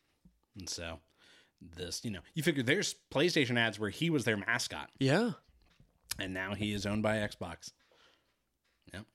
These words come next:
Speaker 1: That's wild. Um, let's see.
Speaker 2: Way to get fucking dunked on, bro. <laughs>
Speaker 1: Showed their ass. Obviously, World of Warcraft, Diablo, Overwatch, StarCraft,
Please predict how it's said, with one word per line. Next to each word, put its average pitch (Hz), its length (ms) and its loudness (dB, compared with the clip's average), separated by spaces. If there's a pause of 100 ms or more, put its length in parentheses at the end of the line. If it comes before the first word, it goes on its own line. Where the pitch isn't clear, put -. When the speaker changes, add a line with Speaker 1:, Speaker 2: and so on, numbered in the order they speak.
(1500)
Speaker 1:
That's 85 160 -16
wild. 87 440 -10 (680)
Um, 80 440 -10 (840)
let's 104 180 -10
see. 90 600 -8
Speaker 2:
Way 127 160 0
to 139 80 0
get - 160 -4
fucking 117 440 -6
dunked 110 360 -6
on, 107 220 -8
bro. 110 280 -2
<laughs> - 760 -8
Speaker 1:
Showed 135 380 0
their 120 220 2
ass. 107 300 -4 (340)
Obviously, 127 240 2
World 117 180 0
of 104 40 -2
Warcraft, 101 440 -2
Diablo, 101 560 0 (100)
Overwatch, 123 460 2
StarCraft, 165 580 0